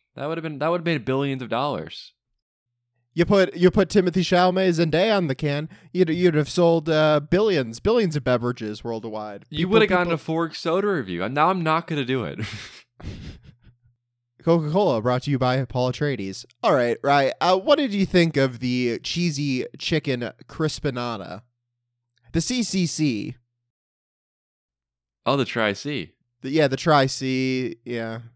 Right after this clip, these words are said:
Speaker 2: Triple C.
Speaker 1: Um, I liked it. Actually, I think I liked it quite a bit. Um, it's, uh,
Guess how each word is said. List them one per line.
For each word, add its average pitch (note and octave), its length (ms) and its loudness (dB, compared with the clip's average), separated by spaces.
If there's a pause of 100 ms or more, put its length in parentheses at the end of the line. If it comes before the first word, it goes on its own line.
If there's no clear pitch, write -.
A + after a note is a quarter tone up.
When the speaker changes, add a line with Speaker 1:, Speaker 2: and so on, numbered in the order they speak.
(160)
Speaker 2:
Triple C3 280 -4
C. A#2+ 480 -8 (760)
Speaker 1:
Um, A#2+ 520 -2 (180)
I C#3 140 0
liked C3 340 -2
it. - 140 -16 (2000)
Actually, C#3+ 260 -2
I A2 80 -2
think C#3 140 -2
I C#3 60 2
liked C3 200 0
it C3 80 -4
quite B2 220 -2
a A#2+ 40 -2
bit. A#2 340 -4
Um, G#2 420 -2 (720)
it's, B2+ 260 -4
uh, B2 440 6